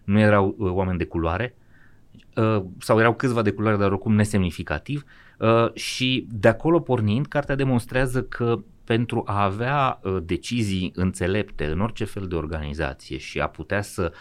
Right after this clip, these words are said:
reacționezi creativ, ai nevoie de ceea ce se numește diversitate. Dar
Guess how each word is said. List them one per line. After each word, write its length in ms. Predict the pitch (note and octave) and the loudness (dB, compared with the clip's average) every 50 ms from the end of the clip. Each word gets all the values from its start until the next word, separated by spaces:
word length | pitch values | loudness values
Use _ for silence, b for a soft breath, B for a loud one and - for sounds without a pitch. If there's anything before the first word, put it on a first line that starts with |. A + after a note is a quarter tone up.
| B B B | B B B
reacționezi 640 | F2 F2 E2 D#2 - - E2+ D2+ F2+ G#2 G#2 G2+ - | -2 -2 -2 -4 -6 -6 -4 -2 0 -2 -2 -2 -4
creativ, 340 | - E2 D2 - - B2+ - | -4 -6 -6 -6 -8 -10 -6
ai 160 | - A#2 B2 | -4 -2 0
nevoie 340 | A#2+ A2+ G2+ F#2+ G#2+ A2+ A2 | 0 0 -2 -2 -2 -2 -2
de 100 | G2 F#2+ | -2 -2
ceea 180 | F#2 - G#2+ G2+ | -4 -4 -8 -8
ce 100 | - G#2+ | -6 -8
se 100 | - - | -8 -6
numește 320 | E2 F#2 G2 G2+ - F2+ | -6 -6 -6 -8 -8 -10
diversitate. 800 | D#2+ F2 E2+ E2 D#2+ D2+ - - D#2+ - - C2+ - - - - B B B B B B B B B _ | -8 -6 -6 -6 -6 -6 -8 -12 -10 -8 -8 -8 -8 -12 -20 -20 B B B B B B B B B _
Dar 340 | F2+ G#2 G2+ G#2 G#2+ A2+ | 4 6 6 6 4 2